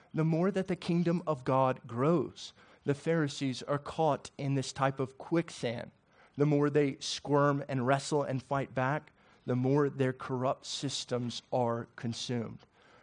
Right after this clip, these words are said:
Their plot to destroy Jesus will continue through the rest of Mark's gospel,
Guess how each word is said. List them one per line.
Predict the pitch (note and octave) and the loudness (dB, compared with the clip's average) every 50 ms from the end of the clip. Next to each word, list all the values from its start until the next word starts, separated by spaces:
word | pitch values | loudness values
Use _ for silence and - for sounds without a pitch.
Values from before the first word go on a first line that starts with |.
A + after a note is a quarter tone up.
| - _ _ - | -20 _ _ -2
Their | A#2 B2 C3 | 0 2 2
plot | C#3 - - - D3 D3+ D#3 - - - | 2 0 0 2 2 2 2 0 -4 -6
to | - - D3 C#3 | -2 -2 0 0
destroy | C3 C3+ B2+ - - - D3 D3+ D3 | 0 -4 -6 -6 -4 -2 0 0 0
Jesus | C3 A2 B2+ C3+ D#3+ D3+ B2 C3+ B2+ - - | 0 -2 -4 -2 -2 -2 -2 -4 -4 -4 -2
will | C3+ C#3 | -2 -2
continue | C3+ - C#3+ C3+ B2+ - - E3 D#3+ D3+ C#3+ C3+ | -2 -2 -4 -6 -4 -2 -2 0 0 0 -2 -2
through | B2 - - D3 D#3 D3 | -4 -2 0 0 0 0
the | C3+ C#3+ | 0 0
rest | C3 C3+ C#3 C#3 C#3 - - - | 0 2 0 0 -2 -6 -8 -8
of | C3 G#2+ | -6 -2
Mark's | B2+ C3+ D3 D3 D3 - - | 2 2 2 2 0 -4 -8
gospel, | - - B2+ C3 D3 D3+ - - - C3 B2+ B2 - | -2 2 2 2 2 0 -2 -4 -4 -4 -4 -6 -8